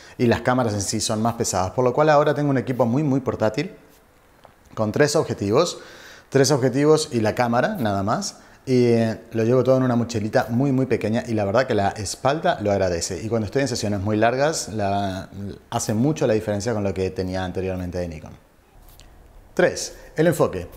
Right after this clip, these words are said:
Pues el enfoque funciona de maravilla. El enfoque al ojo es una tecnología que yo no había visto antes en las S L R, es una, es una característica más bien de, de cámaras mirrorless y funciona genial.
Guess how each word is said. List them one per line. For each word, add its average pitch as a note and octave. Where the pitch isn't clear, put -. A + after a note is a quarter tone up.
Pues B2
el C#3+
enfoque G3
funciona B2
de G#2+
maravilla. F2
El A#2
enfoque C#3+
al B2+
ojo D#3
es -
una C3+
tecnología A2
que G#2+
yo A#2
no A2+
había A2+
visto A2
antes G#2+
en G2+
las F2+
S G#2
L A#2
R, E3
es -
una, F#2+
es -
una G#2+
característica G#2+
más G#2
bien A2+
de, G#2
de G#2+
cámaras A2+
mirrorless E3
y E3+
funciona E3
genial. G#2+